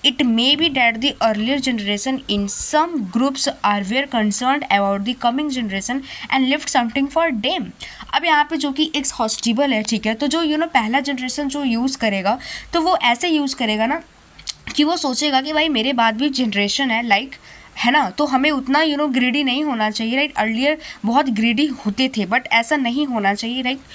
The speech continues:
जो आने वाले generation है उन, उनके लिए भी तो कुछ left something करना चाहिए,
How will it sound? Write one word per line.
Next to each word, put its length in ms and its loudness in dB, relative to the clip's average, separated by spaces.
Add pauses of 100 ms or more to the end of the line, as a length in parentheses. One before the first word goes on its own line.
(320)
जो 140 4
आने 320 2
वाले 180 2
generation 500 0
है 80 2
उन, 220 0 (140)
उनके 260 2
लिए 140 4
भी 100 -2
तो 100 -4
कुछ 280 -2
left 220 0
something 420 0
करना 260 2
चाहिए, 360 0